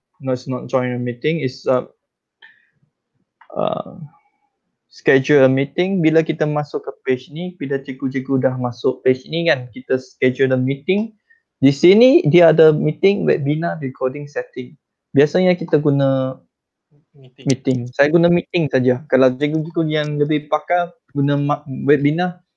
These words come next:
Speaker 1: ah, nanti share dengan saya. Saya pun nak belajar juga. Okey. <laughs> Saya guna meeting. Set up semua yang detail ni, topik, descriptions, when to when, duration. Untuk maklumat tuan-tuan dan puan-puan,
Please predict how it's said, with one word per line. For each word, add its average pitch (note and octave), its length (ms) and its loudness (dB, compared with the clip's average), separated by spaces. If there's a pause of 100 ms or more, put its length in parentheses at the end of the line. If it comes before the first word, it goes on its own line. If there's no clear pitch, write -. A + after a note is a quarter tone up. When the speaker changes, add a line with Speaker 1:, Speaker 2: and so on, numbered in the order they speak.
(340)
Speaker 1:
ah, B2 80 0
nanti C#3 400 2 (800)
share C3+ 240 2
dengan C3 240 0
saya. B2+ 400 2
Saya C3+ 160 2
pun C#3 160 -2
nak C3 160 -2
belajar B2 480 -4
juga. B2 320 -8 (200)
Okey. C3 200 -4
<laughs> C#3+ 800 -4
Saya C3 120 0
guna C#3 160 0
meeting. E3+ 480 -4 (960)
Set - 320 0
up D#3+ 80 4
semua D#3+ 400 2
yang D#3 160 2
detail D#3 400 0
ni, F3+ 80 -4
topik, F#3+ 640 -2
descriptions, E3+ 920 -8 (760)
when E3+ 400 2
to D3 160 -2
when, F#3 400 -4 (680)
duration. D#3 760 2 (240)
Untuk G3+ 320 4
maklumat G3+ 480 2
tuan-tuan F3+ 280 0
dan E3 120 -2
puan-puan, F#3 480 -4